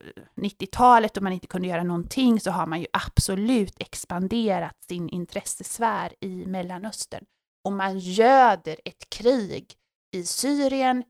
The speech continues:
man göder liksom en instabil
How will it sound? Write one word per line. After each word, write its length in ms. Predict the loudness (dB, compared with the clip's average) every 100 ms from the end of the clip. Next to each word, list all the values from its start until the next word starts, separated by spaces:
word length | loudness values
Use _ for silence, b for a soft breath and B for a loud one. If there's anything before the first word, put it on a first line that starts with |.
| -6
man 220 | -6 -6
göder 760 | -6 0 6 8 6 4 -2 -6
liksom 340 | -10 -14 -12
en 100 | -12 -4
instabil 760 | 0 0 -2 -4 0 -2 -2